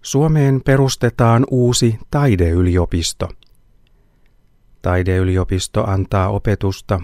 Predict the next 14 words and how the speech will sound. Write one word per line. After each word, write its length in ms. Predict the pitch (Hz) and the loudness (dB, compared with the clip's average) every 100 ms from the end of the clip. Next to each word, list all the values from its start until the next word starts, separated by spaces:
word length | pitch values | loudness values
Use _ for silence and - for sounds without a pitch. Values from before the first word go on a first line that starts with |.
| 101 | -4
musiikin, 840 | 95 95 - 107 101 101 98 92 - | -2 -2 -2 -2 -2 -2 -2 -2 -4
kuvataiteen, 1040 | - 110 110 101 101 95 95 - 98 95 92 _ _ | -2 2 2 0 2 2 0 -2 -2 -2 -4 _ _
teatterin 540 | - 135 92 - 92 110 | 0 0 0 -4 -4 -2
ja 100 | 120 | -2
tanssin 540 | - 131 92 - 82 - | -2 0 0 -4 -8 -6
alalta. 500 | 87 85 82 82 92 - - _ _ _ _ _ _ _ _ _ _ _ _ _ | -4 -2 -2 -4 -8 -10 -20 _ _ _ _ _ _ _ _ _ _ _ _ _
Hallitus 540 | - 87 78 - 90 | -2 -2 -2 -8 -8
päätti 380 | - 113 110 117 123 | -2 -2 -2 -4 -2
uuden 420 | 113 110 107 107 | 0 0 0 -2
yliopiston 680 | 123 117 113 - 110 - 110 | -2 -2 -2 -4 -6 -6 -2
perustamisesta 880 | 120 110 - 104 98 101 98 - 95 - | -2 -2 -6 -6 -6 -4 -8 -8 -10 -8
torstaina. 640 | 95 78 - - 87 85 87 _ _ _ _ _ _ _ _ _ _ _ _ _ _ _ _ _ _ _ _ _ - | -8 -6 -8 -8 -8 -8 -12 _ _ _ _ _ _ _ _ _ _ _ _ _ _ _ _ _ _ _ _ _ 0
Uusi 440 | 135 156 151 135 - | 2 2 0 -2 -2
taideyliopisto 920 | 139 151 139 113 104 101 104 - | -2 2 2 2 2 0 -4 -4